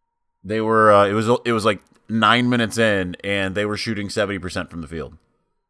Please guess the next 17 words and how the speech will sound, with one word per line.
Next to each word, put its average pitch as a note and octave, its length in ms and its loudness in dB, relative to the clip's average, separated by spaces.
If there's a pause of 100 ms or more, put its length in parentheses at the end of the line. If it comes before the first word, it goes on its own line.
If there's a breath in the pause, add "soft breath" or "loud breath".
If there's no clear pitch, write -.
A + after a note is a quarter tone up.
(440)
And G2 140 -10
then G2+ 180 -4
Michigan G2 640 -8 (260)
kind G#2 220 -6
of G#2 80 -6
figured A2 300 -4
out G#2 140 2
what G#2+ 120 -4
they G#2+ 120 -2
were G2+ 100 -2
doing G2+ 300 -2
and G2+ 80 -6
were G2 80 -2
like, G2 160 -2
"Enough A2+ 240 -4
with G2 120 -10
that." D2 280 -8